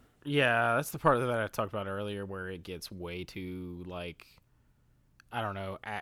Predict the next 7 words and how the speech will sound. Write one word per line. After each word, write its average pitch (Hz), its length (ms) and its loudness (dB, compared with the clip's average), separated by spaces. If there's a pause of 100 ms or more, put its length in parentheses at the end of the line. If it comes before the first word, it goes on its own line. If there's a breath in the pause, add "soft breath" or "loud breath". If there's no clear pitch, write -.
a 127 100 -4
comic 120 460 0
book 110 240 -2
action 104 380 -4
movie, 98 720 -4 (100)
fantastical. 95 1120 -6
Like, 87 380 -6